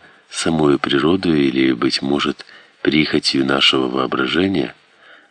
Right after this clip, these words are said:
но только вид площадей, на которых собирались и где обитали те, чьи славные имена сохраняются в нашей памяти, волнует нас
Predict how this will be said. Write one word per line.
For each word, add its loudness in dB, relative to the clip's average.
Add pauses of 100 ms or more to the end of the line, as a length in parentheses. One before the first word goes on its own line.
но -2
только 0
вид 2
площадей, 0 (420)
на -4
которых 0
собирались 0
и -4
где 0
обитали 0
те, -2 (420)
чьи -4
славные 0
имена 0
сохраняются -2
в -4
нашей 0
памяти, -2 (600)
волнует -2
нас -2